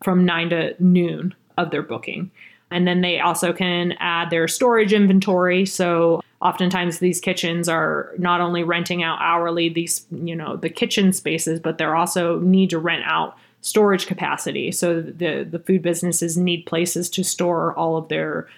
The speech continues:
cold, s-, you know, all of their food for food safety reasons. So there's a dry storage component, there's a freezer component, there's a refrigerator component, and they're often renting out units of storage to those folks. So we're able to kind of do storage utilization and apply those at the client level to the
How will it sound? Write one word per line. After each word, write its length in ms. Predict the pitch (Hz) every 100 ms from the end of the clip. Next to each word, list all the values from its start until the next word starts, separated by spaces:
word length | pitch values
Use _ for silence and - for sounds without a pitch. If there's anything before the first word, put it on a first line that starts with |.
| _ -
cold, 280 | 180 170
s-, 180 | - -
you 220 | 151 165
know, 160 | 160 139
all 180 | 156 165
of 60 |
their 100 | 147
food 320 | 151 - 175 -
for 140 | 147
food 280 | - 175 165
safety 380 | 185 196 160 156
reasons. 400 | 160 170 156 175
So 140 | 160
there's 180 | 160 156
a 80 | 156
dry 340 | 156 160 170
storage 440 | 175 175 180 180
component, 480 | - 185 - 175 175
there's 160 | 160 160
a 40 |
freezer 360 | 156 175 170 170
component, 440 | 165 143 170 175
there's 140 | 165 170
a 80 |
refrigerator 800 | 170 165 165 - 180 175 170 170
component, 480 | - - 180 175 165 - - -
and 80 | 185
they're 140 | 170
often 300 | 185 190 175
renting 400 | 170 180 196 180
out 160 | 165 160
units 420 | 175 180 180 175
of 100 | 165
storage 580 | - 165 156 165 160 -
to 180 | 175
those 200 | 151 156
folks. 300 | - 160 156
So 80 | -
we're 140 | 175 170
able 240 | 160 156
to 100 | -
kind 280 | - 165 160
of 180 | 151 - - -
do 140 | - 190
storage 480 | 185 190 180 175 170
utilization 800 | 170 165 170 175 165 - 165
and 120 | 165 165
apply 380 | 165 170 160
those 260 | 160 170 160
at 120 | 151
the 60 | -
client 420 | - 151 147 143
level 500 | 151 147 147 156 -
to 360 | - 160 156 151
the 320 | 151 143 139